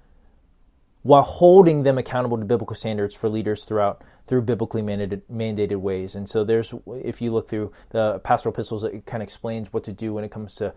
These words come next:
what I mean by biblically mandated ways. But the call here is to pray for, pray for us. I, I, I covet your prayers. I, I'd pay you for, to pray for us. We need your prayers. I'll die without your prayers. And,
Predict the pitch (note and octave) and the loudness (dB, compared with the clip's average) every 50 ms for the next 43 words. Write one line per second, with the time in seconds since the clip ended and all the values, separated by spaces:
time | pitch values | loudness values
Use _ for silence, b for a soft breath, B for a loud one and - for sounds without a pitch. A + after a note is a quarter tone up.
0 | b b - B2 A#2 A2+ A2+ A2+ A2+ A2 G#2+ G2 b b b - A2+ G#2+ G#2 G#2+ | b b -8 -6 -6 -4 -4 -6 -6 -8 -10 -12 b b b -4 -2 -2 -4 -4
1 | F#2 F#2+ C3+ A#2 G#2+ B2+ - - - B2 A#2+ A2+ A2 A2 A2 A2 A2+ A2 A2 A2 | -4 -4 -2 -2 -2 -6 -6 -6 -6 -6 -6 -6 -6 -8 -6 -6 -6 -6 -6 -6
2 | G#2+ G#2 G2 F#2+ F#2+ G#2 G#2 G#2 A#2 C#3+ G3 G3+ - - - - b b b b | -6 -8 -10 -8 -6 -4 -2 -2 -2 -4 -6 -8 -12 -14 -16 -16 b b b b
3 | b b b b b b - C3+ C3+ - C3+ - - - E3 F#3 G#3 G3+ E3 - | b b b b b b 0 0 0 0 -2 -6 0 4 6 8 8 6 6 2
4 | C3+ B2+ A#2 A2+ - - - - - - - C#3+ D3+ F#3 G#3+ G#3 - - - A#2+ | 0 0 0 -2 -4 -8 -12 -12 -12 -14 -10 -8 -6 -6 -6 -6 -6 -6 -4 -4
5 | G#2 F#2 E2+ - - - - G3 G3 A3 A#3 - - C#3 - - - C#3+ E3+ F3 | -4 -4 -6 -10 -16 -8 0 4 4 4 4 2 -2 -4 -4 -2 -2 -2 0 -2
6 | F3 B B B B - - - C#3+ D3+ D3 B2 - - - D3 C#3 - - - | -2 B B B B -14 -6 -4 -2 -2 -2 -4 -6 -8 -8 -8 -6 -8 -10 -4
7 | - - C#3+ D#3 F3+ E3+ - C#3 C3 - - - B2 A#2 A2+ G#2+ - C3 C3+ D3 | -2 0 0 2 0 -2 -2 -2 -4 -4 -4 -4 -2 -2 -2 -2 -4 -2 0 0
8 | C#3+ - - C3 C3 C#3+ - - - A3 A3 A#3+ B3 G#3 F3+ D3+ C3+ - - B2 | -2 -2 -2 -4 -4 -4 -6 -8 -2 0 0 2 2 2 0 -2 -2 -2 -2 -2
9 | A#2+ - B B B B - - - - - C#3 - - - D3+ C3 B2 - - | -2 -2 B B B B -20 -12 -4 -2 -2 -2 -2 0 0 0 0 0 -2 -4
10 | A#2+ A2+ G#2+ G#2+ A2 - C#3 D3+ E3+ E3 D#3+ D#3+ E3+ F3 F#3+ G3 F#3 - D3+ C#3+ | -6 -4 -4 -4 -6 -6 -8 -6 -6 -4 -4 -4 -2 -2 -2 -4 -4 -4 -4 -6
11 | - - - B2 A2 G#2+ G#2 G2+ G#2 A2+ - - B B B B B - C#3 D3 | -6 -4 -2 -2 0 0 0 -2 -4 -8 -10 -14 B B B B B 2 4 4
12 | D3 A#2 - D3+ D3 D3+ E3+ F3 E3+ C#3+ B2+ - - C3 A2+ - A#2+ A#2 A2 - | 4 4 4 4 4 4 4 2 2 0 -2 -2 -2 -2 -2 -2 -2 -6 -6 -4
13 | - A#2+ A2 G#2+ G2+ G2 G#2+ - - - B B B B B C#3+ C#3 A#2+ | -4 -2 -2 -2 -2 -4 -6 -10 -16 -20 B B B B B -4 -4 -6